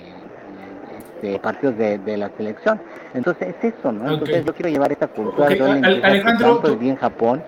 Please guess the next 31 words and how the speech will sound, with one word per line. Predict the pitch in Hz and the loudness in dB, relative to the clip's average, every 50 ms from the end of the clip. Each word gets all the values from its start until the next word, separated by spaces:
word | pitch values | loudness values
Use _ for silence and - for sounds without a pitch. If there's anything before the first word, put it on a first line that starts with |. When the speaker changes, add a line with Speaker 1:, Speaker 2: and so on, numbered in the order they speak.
| - - | -14 -8
Speaker 1:
a | - 113 117 | -4 -4 0
todos | - 123 117 | 2 4 4
los | 113 - | 4 2
países. | - 113 - - - - - - - - - - - - - - - - - - - - - - - - - - - | 2 0 -2 -2 -6 -14 -16 -16 -16 -16 -16 -16 -16 -16 -18 -16 -16 -18 -18 -16 -16 -16 -16 -14 -14 -16 -16 -6 -2
Speaker 2:
O-, | 190 | -2
ahorita | 190 - 202 202 226 220 | 0 0 2 4 4 4
dices | 214 214 240 220 - | 4 4 2 2 2
todo | - 220 220 240 240 | 4 6 6 8 8
lo | 233 220 | 6 4
que | - 190 | 4 2
has | 196 190 | 2 0
pasado | - - 226 190 - - 202 196 190 196 190 190 190 190 196 - | 2 0 0 0 2 2 6 6 6 6 6 4 0 0 -2 -4
y, | 196 | -8
y, | 175 165 170 185 165 165 - 160 | -10 -10 -10 -10 -10 -10 -8 -4
y | 160 | -4
estás | 165 - 170 196 185 | -2 -2 0 -2 0
viviendo | 190 196 175 175 180 185 185 190 | 0 -2 -2 0 -2 0 0 -2
y | 180 | -2
lo, | 156 - 165 160 | -2 -4 -4 -4
lo | 156 160 165 165 | -2 0 0 0
orgulloso | 160 156 165 160 180 185 196 214 | 0 -2 -2 -2 -2 -2 0 -2
que | 208 185 | -2 -2
te | - 160 | -4 -4
sientes | 143 - 170 180 170 185 180 180 | -6 -4 -6 -4 -2 -2 -2 -2
de | 185 160 | 0 0
las | 160 151 147 | 0 0 -2
actividades | 151 139 - 160 160 160 156 165 165 175 175 170 175 | -4 -6 -6 -6 -6 -2 2 4 4 4 2 0 -2
y | |
tareas | 151 165 156 156 160 156 | -2 0 2 2 2 2
que | - 185 - | 0 -4 -6
tienes. | - 170 165 165 165 165 165 156 - - - | -4 -2 -2 -2 0 -2 -4 -6 -8 -12 -14